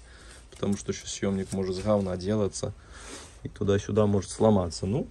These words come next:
будем аккуратно пробовать. Всё, щас вставлю рисунок. Я надеюсь, я его найду, потому что я им давал, его нету.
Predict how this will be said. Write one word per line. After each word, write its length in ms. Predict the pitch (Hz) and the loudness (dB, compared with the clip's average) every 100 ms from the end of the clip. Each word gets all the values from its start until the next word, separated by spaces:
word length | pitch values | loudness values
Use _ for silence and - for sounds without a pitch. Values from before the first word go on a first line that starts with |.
| - | -2
будем 300 | 104 104 104 | 0 2 0
аккуратно 500 | 104 107 113 110 98 | 2 2 2 2 -2
пробовать. 540 | 101 90 87 87 - - - - - | -2 -4 -4 -8 -10 -16 -12 -12 -12
Всё, 160 | - 143 | 0 2
щас 200 | - 110 | 2 -2
вставлю 520 | - - 131 123 120 | 2 10 10 10 8
рисунок. 580 | 123 120 - 180 131 101 | 8 6 2 4 4 4
Я 100 | 104 | 6
надеюсь, 480 | 104 107 107 101 104 | 6 6 4 4 4
я 100 | 107 | 6
его 140 | 104 | 6
найду, 300 | 110 110 131 | 6 4 0
потому 180 | - 98 | -2 -4
что 140 | - | 0
я 100 | 107 | 2
им 100 | 104 | 2
давал, 400 | 104 113 135 123 | 4 8 8 10
его 200 | 101 110 | 8 8
нету. 480 | 113 107 95 - 95 | 8 8 4 2 -12